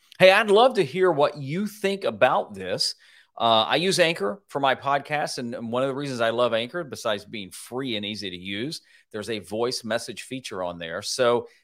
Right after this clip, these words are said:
leave me a message, and maybe I'll, I'll share that in a future video podcast, or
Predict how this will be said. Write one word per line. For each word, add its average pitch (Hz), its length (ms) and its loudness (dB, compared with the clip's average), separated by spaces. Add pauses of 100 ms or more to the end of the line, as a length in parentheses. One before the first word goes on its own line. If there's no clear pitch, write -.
(100)
leave 160 320 -4
me 214 140 -2
a 175 60 -2
message, 127 600 -4
and 110 280 -2
maybe 135 300 -4
I'll, 117 340 0
I'll 104 240 0
share 123 320 -2
that 117 220 0
in 117 100 -6
a 104 60 -8
future 110 500 -10 (300)
video 117 360 0
podcast, 120 720 -2
or 95 140 -6